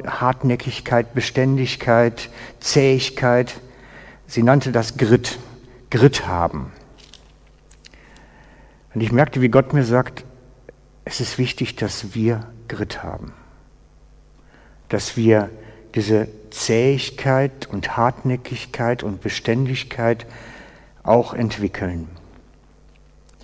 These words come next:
Und mir ist dann eingefallen, Mensch, da gibt's doch eine Geschichte zu. Einige kennen die vielleicht auch schon.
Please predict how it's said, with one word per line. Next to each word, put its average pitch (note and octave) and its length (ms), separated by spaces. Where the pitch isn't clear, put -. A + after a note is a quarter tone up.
Und A2 220
mir C#3+ 100
ist C#3 160
dann C#3 240
eingefallen, D3 920
Mensch, C3+ 400
da B2+ 100
gibt's - 320
doch C3+ 180
eine B2+ 140
Geschichte - 680
zu. - 260
Einige B2 320
kennen D#3 320
die D#3+ 120
vielleicht C#3 480
auch C3+ 120
schon. C#3 360